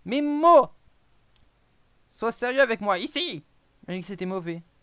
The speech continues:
Elle a dit qu'elle allait me manger. Bon. Euh.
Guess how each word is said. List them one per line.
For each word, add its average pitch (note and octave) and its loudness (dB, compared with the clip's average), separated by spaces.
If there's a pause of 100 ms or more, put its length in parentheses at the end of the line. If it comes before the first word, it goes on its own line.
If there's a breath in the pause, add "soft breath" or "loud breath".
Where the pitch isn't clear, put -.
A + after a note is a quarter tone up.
(1500)
Elle - -20
a F#2+ -20
dit C#3 -14
qu'elle A#2 -8
allait A#2+ -8
me B2+ -8
manger. C#3 -12
Bon. C#3 -10 (1400)
Euh. D#3 -14